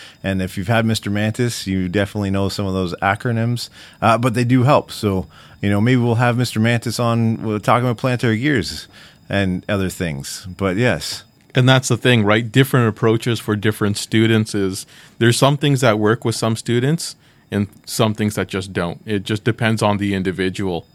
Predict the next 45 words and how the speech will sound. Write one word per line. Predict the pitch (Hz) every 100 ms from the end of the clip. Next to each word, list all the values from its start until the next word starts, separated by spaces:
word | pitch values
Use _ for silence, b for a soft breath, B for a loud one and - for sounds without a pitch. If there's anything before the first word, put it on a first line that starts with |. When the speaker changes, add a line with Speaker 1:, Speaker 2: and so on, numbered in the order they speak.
| -
Speaker 1:
A |
hundred | 127 151
percent. | 123 123 156 131
And | 107
that's | 123 -
what | 123
I |
think | 104 117 107
this | 95
podcast | - 101 92 101 -
could | 127 107
be |
great | 85 92 104 101
for, | - 90
because | 78 85 98
if, | 104 - -
if | -
we're | 98 160
just | 160 -
chatting | - 113 104 113
about | 101 101
some | - 104
of |
these | 98 85
subjects | 95 92 73 71 -
that | 87 78 -
you | 98 107
may | 110 107 104 107
or | 104
may | 104
not | 101 98 92 -
get | 92 98 - -
or | 95
understand | 92 92 - 95 110
well, | 95 76 73 B B B _
maybe | 101 151
it's | 170
another | 107 92 110 107
avenue | 78 101 120 98
for | 80
you | 92 85
to |
learn | 71 82 104
from. | 104 80 60 73
So, | - 92 82